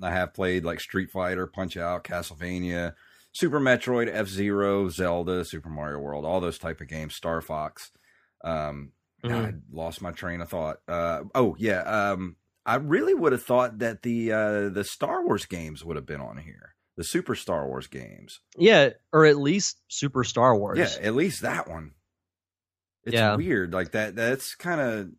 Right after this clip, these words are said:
Speaker 1: conspicuously absent, because that was a pretty big title for the Super Nintendo.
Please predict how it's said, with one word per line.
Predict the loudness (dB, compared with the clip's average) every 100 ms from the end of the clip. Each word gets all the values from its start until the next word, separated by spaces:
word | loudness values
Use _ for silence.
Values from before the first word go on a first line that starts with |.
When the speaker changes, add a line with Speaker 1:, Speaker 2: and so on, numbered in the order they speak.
| _ _ _ _ _ _ -8
Speaker 1:
conspicuously | -8 -6 -6 -4 0 -2 -2 -8 -6
absent, | -4 -4 -4 -10 -10
because | -12 -12 -8
that | -6 -6
was | -6
a | -6
pretty | -8 -4 -2 -2 -4
big | -4 -2 -2
title | -6 -4 -2 -2 -4
for | -6
the | -8
Super | -8 -10 -10
Nintendo. | -12 -10 -12 -12 -12